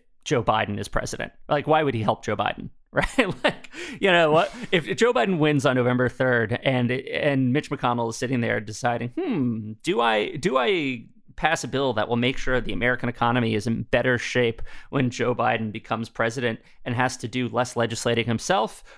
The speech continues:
Or do I just kinda let things <laughs> deteriorate from here?" Which, which path do you think Mitch McConnell is going to take? I mean, it just, it's, I, I have very low expectations of anything happening in the lame duck if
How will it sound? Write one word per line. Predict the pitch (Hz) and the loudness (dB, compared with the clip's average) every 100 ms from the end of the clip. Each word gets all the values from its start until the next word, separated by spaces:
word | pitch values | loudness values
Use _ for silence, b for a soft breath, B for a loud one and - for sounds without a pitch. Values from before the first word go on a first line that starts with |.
| B | B
Or | 156 165 | 0 2
do | 147 | 2
I | 143 | 0
just | 135 | -2
kinda | - 147 | -2 0
let | 117 139 - | 0 -4 -2
things | 131 120 - | -2 -2 -8
<laughs> | - 120 | -12 -6
deteriorate | 147 - - 143 120 196 123 | -4 -2 2 2 4 4 2
from | - 120 | -2 0
here?" | 123 120 | 2 2
Which, | 359 302 | 0 0
which | 190 - - | -2 -4 -2
path | 247 180 | 0 0
do | - | 0
you | 135 | -2
think | 135 131 | -2 0
Mitch | 123 - | -2 0
McConnell | 131 - 120 120 117 110 | -6 -4 0 0 0 -4
is | - | -2
going | 120 117 | -2 -2
to | |
take? | 110 - - - B B B B | -4 -4 -4 -8 B B B B
I | 165 | 2
mean, | 170 | 4
it | 180 | 2
just, | - 147 - | 0 -2 -2
it's, | - 170 147 160 - - | 0 2 2 2 0 2
I, | 151 143 139 | 4 4 2
I | 139 139 127 - | 2 4 2 0
have | 131 | 0
very | 113 101 127 120 | 0 0 2 2
low | 113 107 | 0 2
expectations | 113 113 - - 110 117 120 | 2 0 -4 -2 -2 -2 -4
of | 113 | -2
anything | 113 123 120 113 | 0 0 0 2
happening | 107 113 110 110 | 0 2 -2 -2
in | |
the | 104 | -2
lame | 107 110 104 | -2 -2 0
duck | 113 110 - b b b - | 0 -2 -6 b b b 0
if | 156 143 - | 0 0 -8